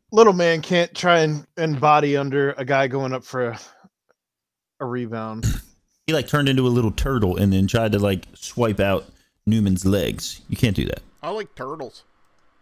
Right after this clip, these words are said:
Speaker 1: Huh.
Speaker 2: What, Ed?
Speaker 3: Never seen that
Speaker 1: I
Speaker 3: YouTube
Speaker 1: caught
Speaker 3: video?
Speaker 1: the, I, I caught the reference, but I, I chose not to
Speaker 2: <laughs>
Speaker 1: acknowledge
Speaker 2: Uh,
Speaker 1: it.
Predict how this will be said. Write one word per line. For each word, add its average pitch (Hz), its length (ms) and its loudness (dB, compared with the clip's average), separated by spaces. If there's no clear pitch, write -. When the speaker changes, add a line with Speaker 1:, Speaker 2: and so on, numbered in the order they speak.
Speaker 1:
Huh. 107 280 -16
Speaker 2:
What, 180 300 -2
Ed? 285 260 0
Speaker 3:
Never 139 120 -6
seen 143 180 -8
that 123 120 -8
Speaker 1:
I 147 80 -2
Speaker 3:
YouTube 147 100 -6
Speaker 1:
caught 185 180 6
Speaker 3:
video? 151 140 -4
Speaker 1:
the, - 60 -12
I, - 240 4
I 180 100 8
caught 202 280 6
the 160 100 2
reference, 123 540 -4
but 127 420 -2
I, 127 100 -6
I 123 100 -10
chose 143 320 -4
not 131 220 -2
to 120 80 -4
Speaker 2:
<laughs> 107 40 -2
Speaker 1:
acknowledge 110 480 0
Speaker 2:
Uh, - 360 -12
Speaker 1:
it. - 80 -4